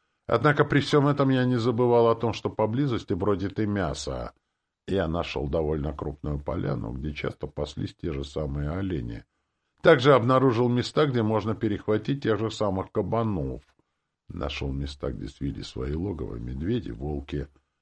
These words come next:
Все они здесь очень были похожи на земных животных, но их размеры были гораздо больше, чем у земных.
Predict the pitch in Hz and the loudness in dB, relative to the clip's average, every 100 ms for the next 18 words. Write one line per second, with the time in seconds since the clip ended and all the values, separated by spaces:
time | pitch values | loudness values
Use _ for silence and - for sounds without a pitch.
0 | _ _ _ - - - - 113 90 82 | _ _ _ -16 -12 -6 -4 -2 -2 -4
1 | 78 87 - - 95 85 80 78 87 - | -4 -4 -4 -4 -4 -2 -4 -4 -6 -4
2 | 92 80 78 78 80 87 69 65 73 87 | -4 -2 -4 -4 -4 -4 -6 -6 -6 -6
3 | 64 - - - _ _ _ _ _ - | -8 -10 -16 -18 _ _ _ _ _ -14
4 | - 78 73 69 76 76 - 73 80 76 | -6 -4 -4 -4 -2 -2 -2 -2 -2 -2
5 | 78 71 71 85 92 98 - 104 85 65 | -4 -4 -4 -4 -2 -2 -2 -2 -2 -2
6 | 67 - 69 - 64 67 64 80 76 57 | -4 -8 -10 -8 -8 -8 -8 -6 -6 -8
7 | - | -14